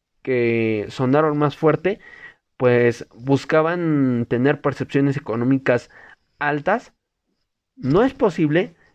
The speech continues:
que no puedas llegar a un acuerdo con ellos. No es posible que Cruz Azul esté a trece días de iniciar el torneo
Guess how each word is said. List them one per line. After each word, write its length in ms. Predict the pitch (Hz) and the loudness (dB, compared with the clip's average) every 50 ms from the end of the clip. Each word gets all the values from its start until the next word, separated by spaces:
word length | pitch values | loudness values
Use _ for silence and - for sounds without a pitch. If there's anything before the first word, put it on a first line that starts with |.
| _ _ _ _ _ | _ _ _ _ _
que 100 | - 135 | -2 -2
no 200 | 143 170 220 247 | 0 0 0 -2
puedas 440 | - - - 208 247 277 247 180 139 | -2 -2 -2 0 0 2 0 0 0
llegar 260 | 139 131 139 143 139 | 0 2 2 2 2
a 60 | 143 | 0
un 120 | 143 139 135 | 0 0 -2
acuerdo 340 | 127 - - 117 113 110 | -2 -2 -4 -2 -2 -2
con 180 | - - 104 107 | -2 -4 -6 -4
ellos. 300 | 110 110 104 90 - - - _ _ _ _ _ | -4 -6 -6 -8 -10 -14 -20 _ _ _ _ _
No 240 | _ - 127 147 190 | _ -6 0 0 2
es 100 | 240 247 | 2 0
posible 600 | - - 226 175 160 170 156 151 170 196 - - _ | -2 -2 -2 0 0 0 0 2 2 0 0 -4 _
que 160 | - 151 143 | -4 -4 -4
Cruz 200 | - 143 135 127 | -2 -4 -2 -2
Azul 400 | 131 127 123 165 190 190 - - _ | -2 0 2 2 2 2 0 -8 _
esté 540 | - 143 139 - - 175 190 180 - _ _ _ _ | -8 -8 -8 -2 0 0 0 0 -2 _ _ _ _
a 180 | - 160 156 160 | -2 -2 -2 0
trece 400 | - 240 277 294 269 - 277 262 | -2 -2 0 0 -2 -2 -2 0
días 340 | 214 180 175 185 196 - - | 2 2 2 2 2 0 -2
de 140 | 156 131 | -2 -2
iniciar 540 | 127 120 117 120 117 - 151 156 160 156 156 - - - - - _ _ | 0 0 0 -2 0 2 2 2 2 0 -4 -8 -16 -20 -20 -20 _ _
el 180 | - 120 120 113 | -8 -6 -6 -2
torneo 560 | - 113 117 120 127 147 170 202 233 285 - | 0 2 2 4 4 2 2 2 2 0 -4